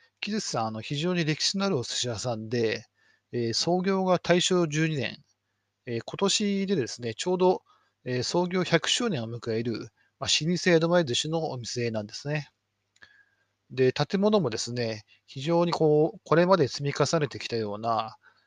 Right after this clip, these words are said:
歴史の重さを感じる、あの、重厚感のある日本家屋になってまして、これあの、もしネットで検索できるような環境にある方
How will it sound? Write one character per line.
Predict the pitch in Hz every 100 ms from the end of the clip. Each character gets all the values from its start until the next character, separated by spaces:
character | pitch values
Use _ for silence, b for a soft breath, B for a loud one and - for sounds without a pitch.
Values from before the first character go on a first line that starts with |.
| b
歴 | 131 123
史 | - 185
の | 180
重 | 180
さ | 180 175
を |
感 | - 165
じ | 151 160
る、 | 160 - _
あ | 127
の、 | 117
重 | 117 165
厚 | 180 190
感 | 147 117
の | 113
あ |
る | 110 120
日 | 120
本 | 147 135
家 | 147
屋 | 123
に | 107
な | 107
っ |
て | -
ま | 104
し | - -
て、 | 120 110 - - b b b b b _
こ | 170
れ |
あ | 180
の、 | 175 175 175 _
も | 202
し | 151
ネ | 135
ッ | 139 -
ト | 196 196 190 196 196
で | 196 196 180
検 | - 175
索 | 185 175
で | 180
き |
る | 196
よ |
う | 143
な | 110 104
環 | - 135
境 | 127
に |
あ | 135
る | 123
方 | 120 120 117